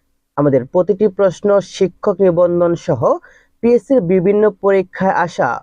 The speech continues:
প্রশ্নগুলোকে নিয়ে সাজানো হয়েছে আমাদের এই আয়োজনটি, যা আমাদের উনিশতম শিক্ষক নিবন্ধন পরীক্ষার জন্য খুব। প্রথমেই দেখব পনেরোতম শিক্ষক নিবন্ধন পরীক্ষায়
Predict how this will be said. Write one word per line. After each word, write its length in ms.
প্রশ্নগুলোকে 800
নিয়ে 220
সাজানো 400
হয়েছে 280
আমাদের 320
এই 160
আয়োজনটি, 440
যা 160
আমাদের 260
উনিশতম 520
শিক্ষক 340
নিবন্ধন 440
পরীক্ষার 380
জন্য 160
খুব। 120
প্রথমেই 440
দেখব 280
পনেরোতম 440
শিক্ষক 420
নিবন্ধন 440
পরীক্ষায় 640